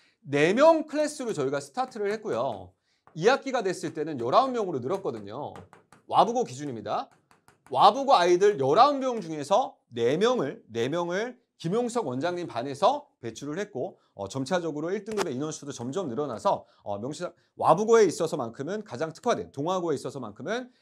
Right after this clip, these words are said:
가장 특화된 좋은 성과를 내주신 저희 큐엠 학원의 대표 원장, 어, 큐엠 학원의 수학과 원장님이라고 추천을 드리고 원장 어드밴티지가 아-, 때문이 아니라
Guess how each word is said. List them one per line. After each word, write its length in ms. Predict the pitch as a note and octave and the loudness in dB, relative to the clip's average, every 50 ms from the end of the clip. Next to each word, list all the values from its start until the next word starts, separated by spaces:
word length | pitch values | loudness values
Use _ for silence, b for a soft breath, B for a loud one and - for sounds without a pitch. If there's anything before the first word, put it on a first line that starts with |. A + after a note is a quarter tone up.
| b b | b b
가장 320 | b - A2+ B2 D#3+ F3 E3+ | b -8 -6 -4 -4 -4 -6
특화된 380 | - - - C4 A#3+ D3 B2 | -6 -4 -2 -2 -2 -2 -4
좋은 240 | A#2 - C#3 E3 F3+ | -6 -4 -4 -4 -4
성과를 400 | F3+ A#3 B3 A#3 A#3+ A#3+ A3 F#3 | -6 -8 -8 -6 -6 -4 -4 -4
내주신 540 | B2 A2 - F3+ - - G3+ A#3+ C4+ C4 - | -4 -6 -8 -8 -8 -8 -8 -8 -10 -12 -12
저희 160 | - B2 A#2 | -12 -12 -10
큐엠 200 | A2 F#3 F#3+ F#3+ | -6 -6 -6 -6
학원의 280 | F3+ E3 D3 C3+ C3+ A#2+ | -6 -8 -8 -8 -10 -10
대표 280 | C3 B2 A#2+ E3 D3+ | -10 -8 -6 -4 -4
원장, 360 | A2 A2+ A#2+ C3 C3+ E3+ A#3+ - b b b | -4 -2 0 0 0 0 -2 -6 b b b
어, 220 | b G#2+ G2+ G#2 - | b -8 -8 -6 -6
큐엠 180 | - F3+ F#3 | -6 -6 -4
학원의 180 | F#3 E3+ E3 D#3 | -4 -6 -6 -4
수학과 300 | - B3 C4 B3+ B3+ A3 | -2 -2 -2 0 0 -2
원장님이라고 640 | C3+ A#2 C3 D3 G3 A#3 A3+ G#3 E3+ C#3+ C3 C#3 | -2 -2 0 0 0 0 0 0 -2 -4 -4 -6
추천을 260 | C3+ - - G3 F#3+ | -8 -10 -10 -8 -8
드리고 360 | C#3+ A2 A2 A2+ A2+ B2 - b b b b b | -10 -10 -8 -6 -6 -8 -8 b b b b b
원장 360 | D3+ D#3+ F#3+ G3 C#4 C#4+ A#3 | 0 2 4 4 4 6 4
어드밴티지가 800 | D#3+ E3 G3+ A3 C4 B3 B3 B3 C4 A3 G#3+ G#3+ G3 F#3+ F3 D#3 E3 - | 4 2 2 0 -2 -2 -4 -8 -8 -4 -2 -2 0 0 -2 -4 -4 -6
아-, 180 | - A2+ D3 D#3+ - _ _ _ | -4 -4 -4 -4 -8 _ _ _
때문이 260 | - G3 G#3 A3 G#3+ | -6 -6 -4 -4 -4
아니라 440 | E3 A2 A2+ C#3 G3+ G3+ E3 - - | -6 -6 -2 2 2 4 2 2 -2